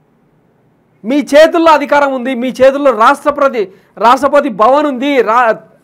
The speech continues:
ఆ, రాజ్ భవన్ ఉంది, గవర్నర్ కదిలియొచ్చు, రాష్ట్రపతిని కదిలియొచ్చు. కానీ మీరు మాత్రం ఈ టీఎస్పీఎస్సీ వ్యవహారాన్ని ఒక కొసకు తీసుకెళ్లే ఉద్దేశం మీకు లేదు.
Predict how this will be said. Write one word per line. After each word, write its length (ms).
ఆ, 280
రాజ్ 320
భవన్ 300
ఉంది, 420
గవర్నర్ 520
కదిలియొచ్చు, 680
రాష్ట్రపతిని 680
కదిలియొచ్చు. 680
కానీ 260
మీరు 260
మాత్రం 460
ఈ 80
టీఎస్పీఎస్సీ 720
వ్యవహారాన్ని 600
ఒక 140
కొసకు 400
తీసుకెళ్లే 380
ఉద్దేశం 280
మీకు 200
లేదు. 220